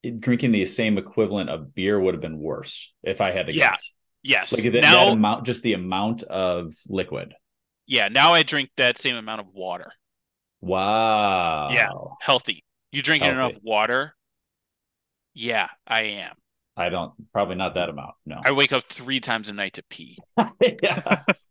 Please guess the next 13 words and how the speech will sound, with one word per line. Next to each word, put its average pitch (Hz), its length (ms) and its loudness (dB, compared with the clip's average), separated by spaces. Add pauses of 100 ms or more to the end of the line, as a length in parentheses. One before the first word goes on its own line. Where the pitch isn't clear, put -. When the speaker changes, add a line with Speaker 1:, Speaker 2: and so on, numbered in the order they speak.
(440)
Speaker 1:
<laughs> 143 100 -2 (1000)
Yeah, 135 260 0
that 139 280 -2
doesn't 147 280 -2
shock - 360 -4
me, - 60 -12 (580)
but 254 120 4
it's 113 160 2
worth 123 320 4
it. 90 180 -6 (420)
Speaker 2:
<laughs> - 120 4 (340)
It 139 220 4
is. 110 400 2